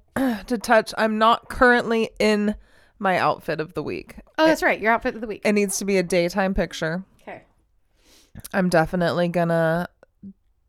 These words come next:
Speaker 1: steal from my husband's clothing.
Speaker 2: I wish it was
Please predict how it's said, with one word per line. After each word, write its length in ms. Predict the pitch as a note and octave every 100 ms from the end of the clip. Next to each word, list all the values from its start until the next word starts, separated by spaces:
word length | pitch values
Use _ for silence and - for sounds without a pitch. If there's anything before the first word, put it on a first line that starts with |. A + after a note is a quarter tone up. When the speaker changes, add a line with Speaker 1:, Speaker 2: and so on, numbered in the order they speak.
| _ _ _ _ _ _
Speaker 1:
steal 400 | - - F#3+ F3
from 200 | F3 F3
my 120 | E3+
husband's 440 | F3+ E3+ - F3+
clothing. 560 | - F3 D#3+ D#3+ E3 F#3 - -
Speaker 2:
I 60 |
wish 220 | A#3 C4+ F4
it 120 | C#4
was 360 | A#3+ A#3 A3